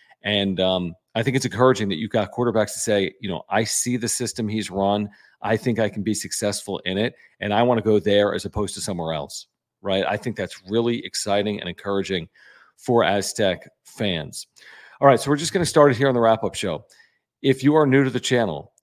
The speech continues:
if you wouldn't mind letting others know about this channel, I really do appreciate it. I just got this channel off the ground in the last four or five months, trying to spread the word, let Aztec fans know, San Diego sports fans know. So if you wouldn't mind,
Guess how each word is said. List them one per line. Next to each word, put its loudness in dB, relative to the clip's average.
if -6
you -2
wouldn't 2
mind 0
letting 0
others -4
know 2
about 0
this -4
channel, -4
I -4
really -4
do -2
appreciate -4
it. -2
I -6
just -8
got 0
this -8
channel -2
off -2
the -10
ground -2
in -6
the -4
last -6
four -4
or -4
five -2
months, -4
trying -4
to -12
spread -4
the -2
word, 2
let -2
Aztec -2
fans -4
know, -2
San -4
Diego -2
sports -6
fans -4
know. -2
So -10
if -12
you -8
wouldn't -2
mind, 0